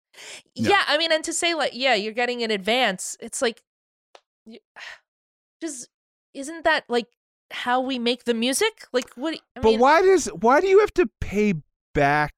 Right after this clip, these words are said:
Speaker 2: in advance?
Speaker 1: I don't
Speaker 2: That's
Speaker 1: know.
Speaker 2: the part I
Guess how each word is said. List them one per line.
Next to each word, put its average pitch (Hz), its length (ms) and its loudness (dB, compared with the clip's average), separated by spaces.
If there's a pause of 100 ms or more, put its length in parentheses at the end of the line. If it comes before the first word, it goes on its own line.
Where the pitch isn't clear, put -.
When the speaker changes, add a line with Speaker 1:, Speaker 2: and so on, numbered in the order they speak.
Speaker 2:
in 95 180 -6
advance? - 800 -18
Speaker 1:
I 214 140 -2
don't 214 360 -2
Speaker 2:
That's 185 220 2
Speaker 1:
know. 175 320 0
Speaker 2:
the 151 60 -6
part 143 240 2
I 123 160 0